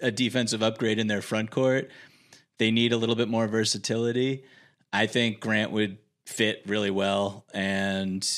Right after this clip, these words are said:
he's the type of piece who I think any team in the league should want, whether you're trying to go from bad to good, or you're a championship contender trying to go over the top, or you're trying to go from good to great.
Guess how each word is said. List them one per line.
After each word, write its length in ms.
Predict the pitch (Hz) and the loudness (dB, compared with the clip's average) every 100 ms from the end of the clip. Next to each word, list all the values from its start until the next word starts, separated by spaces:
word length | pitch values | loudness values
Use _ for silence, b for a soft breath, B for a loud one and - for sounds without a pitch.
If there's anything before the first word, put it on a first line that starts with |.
| - | -8
he's 300 | - - 120 | -8 -4 -2
the 100 | 127 | -2
type 280 | 127 123 123 | 0 0 0
of 180 | 110 - | -6 -8
piece 500 | - 117 104 - - | -6 -4 -2 -4 -4
who 460 | 117 110 107 104 - _ _ _ - | -2 0 0 -2 -6 _ _ _ -4
I 60 | |
think 200 | 110 147 - | 0 0 0
any 260 | 117 123 | 0 0
team 240 | 113 135 123 | 0 0 0
in 140 | 117 | 0
the 80 | 110 | -2
league 420 | 101 110 113 113 - | -2 -2 -2 -4 -8
should 240 | - 113 | -2 -2
want, 400 | 104 107 113 - | 0 0 -2 -2
whether 240 | 110 107 107 | -2 0 0
you're 480 | 107 107 104 101 101 B B B B | 0 0 0 -2 -6 B B B B
trying 240 | - 123 | 0 2
to 80 | 120 | 2
go 160 | 117 123 | 2 2
from 220 | 123 104 | 2 0
bad 260 | 110 113 110 | 2 2 0
to 120 | 113 | -2
good, 540 | 107 117 117 117 117 b b b b _ - | 0 2 4 2 -4 b b b b _ -4
or 760 | 104 104 101 101 98 98 98 - | 0 2 2 2 0 0 -2 -2
you're 160 | 110 | -2
a 40 | 101 | 0
championship 520 | - 123 131 - 120 | 0 0 0 -2 -2
contender 460 | 127 117 120 123 120 | -2 -2 -2 0 0
trying 240 | 120 113 | 0 0
to 80 | 113 | 0
go 80 | 117 | 0
over 160 | 113 | 0
the 100 | 104 | -4
top, 640 | 101 123 120 123 - _ B B B B _ - | -4 0 2 0 -4 _ B B B B _ -2
or 160 | 110 | 2
you're 100 | 117 | 4
trying 280 | 117 123 123 | 2 2 2
to 80 | 131 | 2
go 220 | 120 123 | 4 2
from 360 | 127 143 135 127 | 2 0 0 0
good 340 | 117 135 135 | 2 2 2
to 140 | - 147 | -2 0
great. 400 | 127 160 - | 2 2 -2